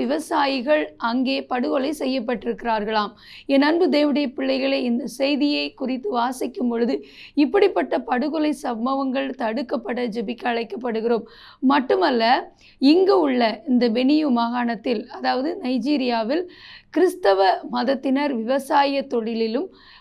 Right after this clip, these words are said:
இஸ்லாமியர் அங்குள்ள கால்நடைகளை மேய்க்கும் அல்லது கால்நடைகளை பராமரிக்கும் தொழிலிலும் ஈடுபடுகிறார்கள் என்று கூறப்படுகிறது. இப்படிப்பட்ட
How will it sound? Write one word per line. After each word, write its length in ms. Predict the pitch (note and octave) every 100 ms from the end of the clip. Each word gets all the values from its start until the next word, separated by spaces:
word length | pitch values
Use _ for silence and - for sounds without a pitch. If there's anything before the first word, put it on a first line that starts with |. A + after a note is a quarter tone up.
| _ - D4
இஸ்லாமியர் 840 | - E4+ G4 G4+ F#4+ F4+ F4+ F4 - - E4 B3+
அங்குள்ள 420 | D4 D#4 D4+ D4+ D4+ D4+ - - _ -
கால்நடைகளை 1000 | C#4 D4 F#4+ F#4+ F#4 E4 E4 D4 D4 D4+ D4+ D4 A3+
மேய்க்கும் 520 | B3+ D4 - D#4 D4+ - -
அல்லது 320 | B3 C4 C#4 D4 - - _ C4+
கால்நடைகளை 680 | C#4 F4+ F4+ D#4+ D4+ D4 B3+ G#4+
பராமரிக்கும் 760 | G#4 D4 D4+ D4+ D4 - C#4 C#4+ -
தொழிலிலும் 540 | C4+ D4 D4 B3+ C#4+ - -
ஈடுபடுகிறார்கள் 800 | D4 C#4+ C4 C4 B3+ B3 A#3+ A#3+ B3+ B3+
என்று 180 | A#3+ G#4+ -
கூறப்படுகிறது. 680 | C4 B3 G#3 A#3 A3 G#3 G#3+ - _ _ - - - - _ _
இப்படிப்பட்ட 760 | A#3 C#4+ C4+ G#4 - E4+ -